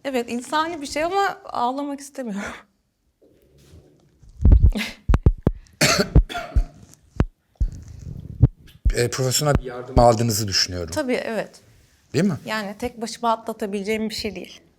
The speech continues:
Speaker 2: En doğrusu bence.
Speaker 1: Evet.
Speaker 2: İlaç?
Speaker 1: Yok. Yani, e, çok güçlü bir şekilde iyi bir, e, gelişim gösteriyorum. Çok çabalıyım. Ve hani,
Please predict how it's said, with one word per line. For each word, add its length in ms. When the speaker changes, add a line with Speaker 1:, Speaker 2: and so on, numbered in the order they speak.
Speaker 2:
En 200
doğrusu 340
bence. 280
Speaker 1:
Evet. 320
Speaker 2:
İlaç? 380
Speaker 1:
Yok. 400
Yani, 400
e, 160
çok 280
güçlü 340
bir 60
şekilde 580
iyi 340
bir, 240
e, 500
gelişim 440
gösteriyorum. 760
Çok 260
çabalıyım. 640
Ve 140
hani, 420